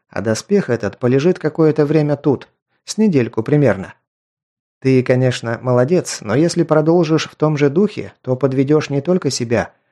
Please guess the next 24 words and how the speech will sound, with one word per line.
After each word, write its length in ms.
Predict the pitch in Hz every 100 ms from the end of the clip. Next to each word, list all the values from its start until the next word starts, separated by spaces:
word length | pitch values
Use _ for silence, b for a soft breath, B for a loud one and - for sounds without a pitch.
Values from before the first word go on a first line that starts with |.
| _ -
но 200 | 120 143
и 40 |
других 380 | 165 196 196 185
людей, 360 | 180 180 131 104
которые 400 | - 113 139 131
тут 200 | 135 127
содержатся. 680 | 143 139 117 92 87 101 92 _ -
Смекнул, 540 | - 135 131 165 220
к 80 | 196
чему 260 | - 127 110
я?» 280 | 104 185 _ _ _ _ _ _ _ _ _ _ _ _ _ _ _ _ _ _
«Да 200 | - 101
вроде 320 | 90 110 165 208
не 120 | 180
глупый», — 520 | 131 135 180 220 180 -
ответил 500 | - 123 139 131 127
я 160 | 131 131
ему, 300 | 131 175 180
убирая 400 | 143 143 156 151
доспех 440 | 151 143 - 151 135
обратно 420 | 131 147 156 160
на 100 | 147
рабочий 420 | 135 127 120 120
верстак. 520 | 113 110 - 87 -